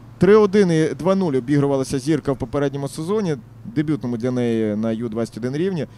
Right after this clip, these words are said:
А от вже п'ять нуль і Богдан Лєднєв біля м'яча. Той, хто і заробив пенальті, отримав можливість його виконати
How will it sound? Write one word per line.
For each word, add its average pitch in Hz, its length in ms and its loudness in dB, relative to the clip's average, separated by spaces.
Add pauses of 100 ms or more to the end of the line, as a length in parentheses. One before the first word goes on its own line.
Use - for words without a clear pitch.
(880)
А 110 200 -4
от 113 140 -4 (120)
вже 113 340 -6
п'ять 135 300 0
нуль 175 200 -4 (100)
і 123 200 -2
Богдан 127 240 -4
Лєднєв 135 220 -4
біля 139 160 -2
м'яча. 147 340 -2
Той, 135 580 -4 (140)
хто 143 160 -4
і - 20 0
заробив 151 440 2
пенальті, 147 580 0 (460)
отримав 139 460 -6
можливість 131 460 -6
його 135 120 0
виконати 92 500 -6